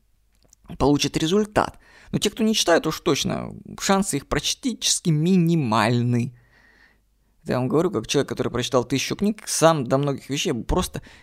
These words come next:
не додумался. А идеи, которые мы взяли из книг, вот прям идеи, принесли нам миллионы. Ну, рублей, правда, пока только. Ну, миллионы. Ну, за долгое время, конечно. Но если бы я некоторые идеи не вычитал, я бы никогда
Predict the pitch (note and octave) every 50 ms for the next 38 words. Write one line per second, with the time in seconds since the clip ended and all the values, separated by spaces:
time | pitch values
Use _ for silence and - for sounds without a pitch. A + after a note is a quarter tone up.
0 | _ - C3 C#3+ D#3 D3+ D#3 C#3 A#2 - G#2+ - F2+ - A#2 - - - - -
1 | - - - - C#3+ C3 C3 D3+ D3+ C3 - A#2+ - B2+ B2+ C3 C3 C3+ B2 C3
2 | A#2+ A#2 A#2+ C3 C3 - - - F#3+ A3 C4 D4+ - - _ _ _ _ - -
3 | B2 - - A#3+ G3+ A#2+ C3+ C#3 D#3 D#3 C3+ C3+ B2+ A2 E2+ - - - - _
4 | _ _ _ _ _ - - B2 C#3 E3 - - E4 C#4 F#3 C#3+ C#3+ C#3 C#3 C#3+
5 | C3+ C3+ A2 - - - - - - - F3+ A3 G3+ - - - F3 A3 E4 F#4
6 | F#4 D#4 - - - A#2+ A2+ - - - - - - - - - - - - -
7 | - - - _ _ _ _ _ _ - - F#4+ G#4 C4 E3 _ _ _ _ _
8 | _ - - D#3 G3+ A#3 E3+ A#2+ - - - - - - _ _ _ _ _ _
9 | _ _ _ _ _ - - A3+ D#3+ B2+ C#3+ D3 B2 G2 - E3+ F#3+ E3 A#2 G#2
10 | - E3+ C#4 F#4 G#4 G#4 C4 F#3 - - B2 G#2+ G#2+ - C3 D#3+ F#3+ G#3 G#3+ G#3+
11 | A#3 G#3+ G#3+ A3+ A3+ G#3 G3+ G#3+ G3+ G#3 - G#3 A3 G#3 G3+ A3 G#3+ G#3 G#3+ A3+
12 | B3 C#4+ C4+ - - - C#3 C3+ D#3 F#3+ F3+ E3+ F#3 F3+ - F#3+ G3 G3 E3